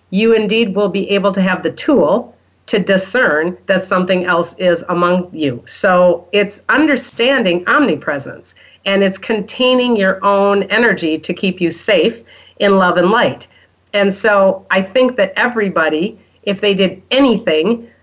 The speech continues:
throughout the day for a spiritual exercise, is to understand that auric field or bubble and command of themselves that they are surrounded in love and light,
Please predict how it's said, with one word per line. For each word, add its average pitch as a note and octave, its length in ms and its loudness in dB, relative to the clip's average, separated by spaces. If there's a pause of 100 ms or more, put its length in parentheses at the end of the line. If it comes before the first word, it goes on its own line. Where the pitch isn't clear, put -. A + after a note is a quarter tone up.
(500)
throughout G3 300 2
the G3 60 -6
day F#3 220 2
for F3+ 300 -2
a F#3 80 -4
spiritual G3 500 -2
exercise, F3+ 580 -2
is E3+ 140 -4
to - 160 -2
understand A#3 460 0
that F#3 160 -2
auric F3+ 240 2
field F#3+ 300 0
or E3+ 60 2
bubble F#3 340 0
and E3+ 200 -2
command F#3+ 880 0 (280)
of G#3+ 240 0
themselves E3 640 -2
that F#3 200 -2
they F3+ 160 2
are F3+ 100 0
surrounded G3+ 540 0
in F3+ 120 2
love E3+ 200 0
and F3 120 2
light, F#3+ 360 -2